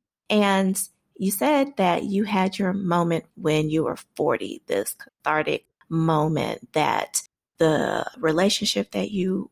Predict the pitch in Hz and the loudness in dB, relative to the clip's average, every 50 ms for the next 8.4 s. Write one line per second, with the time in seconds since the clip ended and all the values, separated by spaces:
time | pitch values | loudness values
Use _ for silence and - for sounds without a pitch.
0 | _ - 175 175 170 - 170 170 170 175 165 - - 170 170 175 - - 170 - | _ -4 -4 -4 -2 -2 -2 -2 -2 -2 -4 -4 -2 -2 -2 -2 -2 -4 -8 -4
1 | - 170 160 160 - - 170 160 160 160 160 160 160 165 - _ _ _ _ _ | -2 -2 -2 -2 -2 -4 -2 -2 0 0 -2 -2 -4 -4 -6 _ _ _ _ _
2 | _ _ - 170 160 160 156 151 170 165 170 170 - - - - 185 175 190 190 | _ _ -2 0 0 0 0 2 2 0 0 0 -2 -4 -6 -4 -2 -2 0 0
3 | 165 160 - - 160 165 - - - - 180 175 170 170 170 165 - _ _ _ | -2 -2 -2 -4 -6 -4 -6 -6 -4 -2 0 0 2 0 0 -2 -4 _ _ _
4 | 165 160 165 165 160 160 165 156 - - _ _ _ _ _ _ - 165 165 160 | -4 -2 -2 -2 -2 -2 -2 -2 -4 -8 _ _ _ _ _ _ -6 -4 -2 -2
5 | 160 - - - - - - - - 165 170 185 - - - 156 156 156 151 131 | -2 -4 -4 -4 -4 -6 -6 -4 -2 -2 -2 -2 -4 -6 -4 -4 -4 -4 -4 -6
6 | - - _ _ _ _ _ _ - - 165 151 120 - - 170 185 - - - | -8 -12 _ _ _ _ _ _ -10 -6 -4 -4 -4 -2 -2 -2 -2 -2 -4 -4
7 | 175 170 170 170 165 165 160 160 160 - 160 160 160 - - 175 185 175 185 170 | -2 -2 -2 -2 -2 -2 -2 -4 -4 -2 -2 -2 -2 -4 -4 -6 -6 -6 -4 -4
8 | 160 156 151 143 160 196 226 - | -4 -4 -4 -6 -8 -10 -12 -14